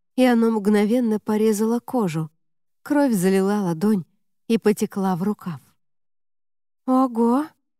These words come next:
раздался тихий голос позади меня. Я повернулась и увидела Тамама Номае. Широко раскрыв глаза, она стояла в дверях и неотрывно смотрела на лезвие.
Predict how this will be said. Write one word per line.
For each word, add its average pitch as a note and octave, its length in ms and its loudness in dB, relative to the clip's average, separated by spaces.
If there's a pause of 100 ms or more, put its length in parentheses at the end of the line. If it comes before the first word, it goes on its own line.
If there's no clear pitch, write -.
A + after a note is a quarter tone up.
(220)
раздался F3 600 -2
тихий F#3 360 -4
голос G#3 420 -2
позади F#3+ 440 0
меня. F#3+ 440 0 (1040)
Я A#3 220 2
повернулась G#3+ 800 0
и G#3+ 40 -2
увидела A3+ 520 -2
Тамама A#3 480 -2
Номае. A#3+ 580 -4 (760)
Широко A#3+ 540 -2
раскрыв G#3+ 480 -4
глаза, F#3+ 480 -4 (420)
она A3+ 260 2
стояла A3 520 0
в G3 60 -4
дверях G#3+ 520 0 (360)
и A#3+ 120 2
неотрывно A#3 640 2
смотрела A#3 600 0
на B3+ 180 2
лезвие. E3+ 560 -2